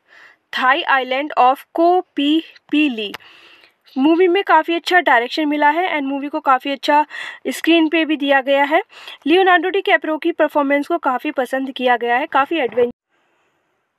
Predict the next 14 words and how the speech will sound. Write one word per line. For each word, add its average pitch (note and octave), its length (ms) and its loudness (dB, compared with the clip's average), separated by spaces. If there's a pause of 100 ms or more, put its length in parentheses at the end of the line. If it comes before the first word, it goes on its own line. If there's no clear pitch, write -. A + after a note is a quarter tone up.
(400)
हेलो C#4+ 260 -2
गाइस, D#4+ 360 0
welcome C#4 300 -4
back B3+ 240 0
to D#4 140 -2
my D#4 60 2
YouTube D#4 320 -4
channel। D4 420 -2
कैसे C#4 320 0
हैं C4+ 100 -2
आप C4 160 0
सब C4+ 200 -6
लोग? E4+ 160 2
I D4+ 120 4